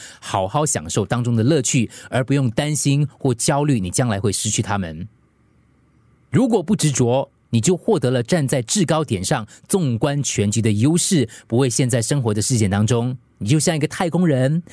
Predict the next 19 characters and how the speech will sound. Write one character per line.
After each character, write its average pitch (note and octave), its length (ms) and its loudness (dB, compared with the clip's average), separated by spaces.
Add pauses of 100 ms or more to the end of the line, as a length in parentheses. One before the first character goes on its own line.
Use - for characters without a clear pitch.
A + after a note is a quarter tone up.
(240)
看 G3+ 200 2
到 F#3 140 2
地 G3 140 2
球 D3+ 160 0
被 F#3 120 2
广 B2+ 380 -2
大 E3+ 160 0
的 D3+ 60 0
空 F3 200 2
间 F3 200 4
包 F3+ 180 0
围 C#3+ 160 0
着， C#3 320 0 (320)
而 D3+ 120 2
领 C#3+ 220 2
悟 E3 80 4
了 C#3+ 120 4
一 B2+ 100 2
个 B2+ 340 0